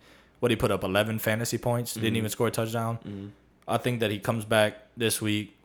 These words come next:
Speaker 1: with a vengeance and just lights it up.
Speaker 2: Yeah, I like that. Uh, my shot of the week for tight ends is, uh, Mike Gesicki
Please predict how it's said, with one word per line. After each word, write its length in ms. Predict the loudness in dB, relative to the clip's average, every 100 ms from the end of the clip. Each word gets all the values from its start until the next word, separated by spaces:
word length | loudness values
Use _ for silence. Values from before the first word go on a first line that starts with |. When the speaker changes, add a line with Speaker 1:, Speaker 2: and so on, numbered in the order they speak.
| -2
Speaker 1:
with 440 | 0 0 -4 -18 -10
a 140 | -6
vengeance 520 | 0 0 2 -2 -2 -2
and 120 | -2
just 320 | -2 -2 -4
lights 300 | 0 0 0
it 100 | -4
up. 180 | -4 -4 -10 _ _ _ _ -18 -18 _ -20 -20 -20 _ -10
Speaker 2:
Yeah, 180 | -8
I 20 | -6
like 220 | -8 -6
that. 260 | -8 -6
Uh, 280 | -4 -4 -4
my 160 | -4 -4
shot 320 | 2 4 6
of 60 | 4
the 100 | 2
week 200 | 0 -2
for 340 | -4 -4 -4 -10 -10
tight 220 | -2 0
ends 300 | 0 -8 -12 -20 -20 -20 _ _ -10
is, 200 | -6 -2
uh, 180 | -2 0
Mike 240 | 0 0
Gesicki 440 | -2 0 -2 -4